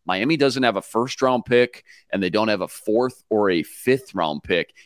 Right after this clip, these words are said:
You're not getting a second for Dalvin. Could you somehow get their third round pick, pick eighty-four? Then you have picks eighty-four and eighty-seven back to back in the third round. That would be nice, because if it's not the third,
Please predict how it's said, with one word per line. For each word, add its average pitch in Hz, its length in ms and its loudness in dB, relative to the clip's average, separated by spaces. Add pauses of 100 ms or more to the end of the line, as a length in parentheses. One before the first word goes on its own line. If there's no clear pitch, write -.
You're 98 100 -4
not 165 260 0
getting 170 200 -2
a 123 60 -2
second 110 420 -2
for 107 100 -4
Dalvin. 80 500 -2 (340)
Could 202 420 2
you 226 140 -4
somehow 160 540 2
get 139 340 0
their 117 160 2
third 110 340 -2
round 113 280 0
pick, - 240 -2
pick - 320 0
eighty-four? 123 840 2 (260)
Then 117 280 0
you 151 160 2
have 123 320 0
picks 127 240 -2
eighty-four 120 560 0
and 107 100 -2
eighty-seven 104 600 -2
back 101 260 -2
to 127 80 -6
back 104 240 0
in 101 40 -8
the 95 60 -8
third 104 300 -2
round. 90 200 0
That 117 160 2
would 117 120 -6
be 98 100 -2
nice, 90 220 -4
because 110 320 -4
if 98 100 -6
it's - 160 -8
not 117 300 0
the 101 80 -2
third, 82 420 -4